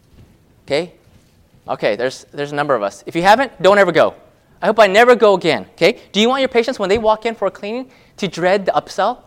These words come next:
when they come into your clinic? And a lot of dentists, they do this, and the hygienists do this. They do it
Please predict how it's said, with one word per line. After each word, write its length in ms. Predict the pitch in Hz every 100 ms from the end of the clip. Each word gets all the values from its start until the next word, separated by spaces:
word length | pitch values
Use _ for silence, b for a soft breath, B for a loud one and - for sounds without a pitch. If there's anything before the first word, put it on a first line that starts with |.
| _ -
when 100 | 151
they 80 | 160
come 160 | 202
into 180 | 185 170
your 80 | 165
clinic? 380 | - 185 277 - _ _ _ b b -
And 120 | 233
a 40 |
lot 160 | 240 294
of 100 | 294
dentists, 300 | 233 262 240
they 120 | 208
do 180 | 202 190
this, 120 | 226
and 100 | 202
the 40 |
hygienists 280 | 180 208 208
do 80 | 196
this. 160 | 208 - b b b b _ _ _ _ _ _ _ -
They 140 | 233
do 220 | 196 262
it 200 | 277 -